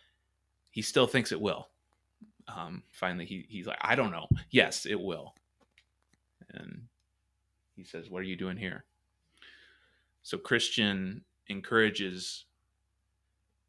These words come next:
Sawyer to do something that, you know, it, it's, it, without knowing what it is, of course, it's like,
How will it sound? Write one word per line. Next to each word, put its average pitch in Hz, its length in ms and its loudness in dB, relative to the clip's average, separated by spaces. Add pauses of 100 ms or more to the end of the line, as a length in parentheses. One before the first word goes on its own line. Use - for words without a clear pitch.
(480)
Sawyer 110 640 6
to 90 720 -6 (1080)
do 123 260 6
something 87 720 -4 (1800)
that, - 240 -6
you 95 60 -6
know, 85 160 -10
it, - 160 -16 (360)
it's, - 320 -14 (260)
it, - 440 -18
without 95 460 6
knowing 90 280 -2
what 90 160 0
it 85 80 -4
is, 85 220 -2
of 80 100 -10
course, 78 340 -6
it's - 120 -16
like, 78 180 -10